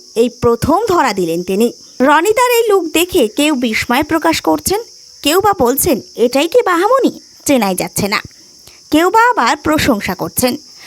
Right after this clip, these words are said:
তবে যাই হোক, রনিতা অবশ্য কোনো কিছুরই তোয়াক্কা করছেন না। নিজে হাতে সবটা সামলাচ্ছেন এবং এগিয়ে যাচ্ছেন জীবনে।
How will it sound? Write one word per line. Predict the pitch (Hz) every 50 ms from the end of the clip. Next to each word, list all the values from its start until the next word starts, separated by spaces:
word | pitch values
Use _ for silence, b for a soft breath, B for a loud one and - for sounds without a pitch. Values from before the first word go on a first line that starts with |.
| B B B B -
তবে | 392 440 539 587 480 - -
যাই | - 220 202 190 190
হোক, | 180 190 175 - - - - - - -
রনিতা | 196 208 208 220 262 302 294 403 349
অবশ্য | 349 349 403 427 - - 269 170 - B B B B B B
কোনো | - 339 349 359 403 440
কিছুরই | 427 - 349 359 359 - - 466 415 277 269 302 - -
তোয়াক্কা | - 311 269 226 214 - - 196
করছেন | 185 - 175 - - - - 202 202
না। | 214 254 240 - - - - - - - -
নিজে | 262 294 311 302 - - 440 294
হাতে | 262 202 208 202 - - - 415 539
সবটা | - - 269 226 - - - 202
সামলাচ্ছেন | - - 214 196 196 190 196 202 - - - 311 415 508 B B B B B - -
এবং | 349 370 349 214 185 B B B B B B -
এগিয়ে | 285 311 311 262 294 349 339 285
যাচ্ছেন | 220 202 190 185 - - 285 349 359 294
জীবনে। | - 202 185 - - 170 190 208